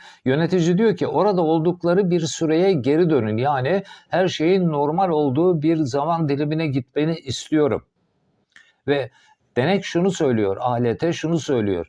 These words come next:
"Ya sanki ufak bir çizgide statik oluyorum, her şey sürekli parçalanıyor." Bir zaman diliminde yolculuk yaptığı için, "Çok korkuyorum, çok parçalı, her yer paramparça. Şimdi parçalar birleşmeye başladı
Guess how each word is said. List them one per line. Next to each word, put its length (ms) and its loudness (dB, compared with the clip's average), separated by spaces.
"Ya 220 2
sanki 800 -2
ufak 380 -4
bir 80 -8
çizgide 500 -2
statik 520 -8
oluyorum, 560 2
her 180 0
şey 200 0
sürekli 480 -2
parçalanıyor." 920 0
Bir 200 -8
zaman 360 -2
diliminde 360 0
yolculuk 480 -2
yaptığı 380 0
için, 300 -4
"Çok 300 0
korkuyorum, 520 0
çok 360 -4
parçalı, 520 -2
her 200 0
yer 320 0
paramparça. 760 -2
Şimdi 320 0
parçalar 600 -2
birleşmeye 600 0
başladı 720 0